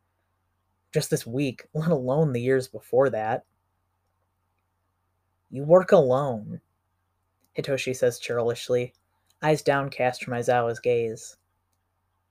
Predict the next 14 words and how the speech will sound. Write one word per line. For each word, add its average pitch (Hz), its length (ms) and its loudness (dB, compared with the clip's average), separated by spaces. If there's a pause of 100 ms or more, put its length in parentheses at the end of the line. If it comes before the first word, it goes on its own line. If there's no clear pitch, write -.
(180)
"And 139 120 -8
you're 147 100 -2
strong 165 380 2
enough 170 180 2
to - 80 -8
protect - 400 -8 (340)
those 143 240 -2
people 143 360 -8
in 143 80 -6
return." 135 680 -8 (1900)
"Not 120 280 -2
always," 113 760 0 (1080)
Aizawa 120 320 -2
counters. 123 640 -4